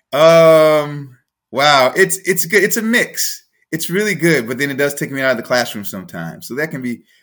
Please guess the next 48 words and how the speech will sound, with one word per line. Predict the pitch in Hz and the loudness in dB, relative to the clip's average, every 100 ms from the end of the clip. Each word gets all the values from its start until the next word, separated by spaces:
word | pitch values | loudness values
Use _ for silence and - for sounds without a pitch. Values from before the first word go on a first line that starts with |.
| _ | _
and | 127 135 | -4 -2
away | 127 | -2
from | - 110 | -4 -6
home | 117 143 123 98 | -8 -10 -10 -16
sometimes. | - 98 90 95 92 90 | -16 -14 -14 -14 -14 -16
And | 107 | -14
so | 151 | -8
that | 175 | -6
can | 175 139 | -6 -10
be | |
kinda | - 107 90 | -8 -10 -10
challenging. | 85 95 92 90 90 92 170 _ _ | -12 -10 -10 -12 -14 -16 -20 _ _
Some | - 151 | -8 -6
of | 147 | -4
the | |
trips | 151 147 - | -4 -6 -4
my | 120 117 | -6 -6
family | 120 117 110 | -6 -4 -6
has | 104 | -8
been | 110 | -8
able | 110 101 | -6 -6
to | 98 | -8
make | 101 87 | -8 -6
with | 98 95 | -6 -6
me. | 95 95 _ _ _ _ | -14 -16 _ _ _ _
Um, | 101 98 95 90 87 _ _ | -8 -8 -8 -12 -18 _ _
but, | 117 202 - | 2 4 4
you | |
know, | 220 | -2
it's | 185 - | -2 -4
interesting. | 185 196 - 151 131 117 113 - | -6 -4 -6 -4 -4 -4 -6 -6
I | 131 | -4
will | 151 151 | -2 -4
say | 131 | -4
this. | 123 107 | -4 -4
I | 120 | -4
had | 131 107 | -2 -4
a | |
student, | - - 117 101 | -6 -8 -8 -6
I | 113 | -6
was | 101 | -8
explaining | 95 - - 113 113 104 | -14 -16 -8 -6 -6 -8
to | 98 | -12
one | 104 | -12
of | |
my | 95 90 | -12 -12
classes, | - 95 - 82 | -10 -10 -10 -14
"Hey, | 123 127 110 101 | -6 -6 -4 -8